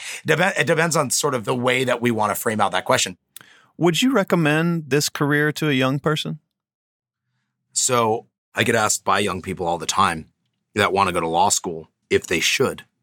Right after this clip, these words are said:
Speaker 1: And so I would take it a step back and say, would I recommend even being a lawyer to a young person? And if you don't truly have a passion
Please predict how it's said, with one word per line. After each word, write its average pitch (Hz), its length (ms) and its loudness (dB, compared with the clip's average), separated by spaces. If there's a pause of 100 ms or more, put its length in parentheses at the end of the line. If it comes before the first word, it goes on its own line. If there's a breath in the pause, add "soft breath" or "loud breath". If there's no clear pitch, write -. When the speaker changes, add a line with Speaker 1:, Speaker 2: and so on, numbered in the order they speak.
(320)
Speaker 1:
And 107 200 2
so 113 300 2
I 107 120 2
would 120 140 -2
take 120 180 0
it 104 80 -2
a - 20 0
step 95 240 -2
back 95 220 -2
and 92 80 -6
say, 92 140 0
would 95 160 -2
I 98 80 4
recommend 92 500 -2
even 87 260 -4
being 82 220 -2
a 76 80 -4
lawyer 85 560 0
to 80 200 -4
a 78 40 -8
young 78 240 -6
person? - 640 -4 (920 loud breath)
And 95 580 2 (180)
if 113 200 2
you 131 140 0
don't 214 220 2
truly 117 360 0
have 107 140 2
a 90 80 -4
passion 117 540 0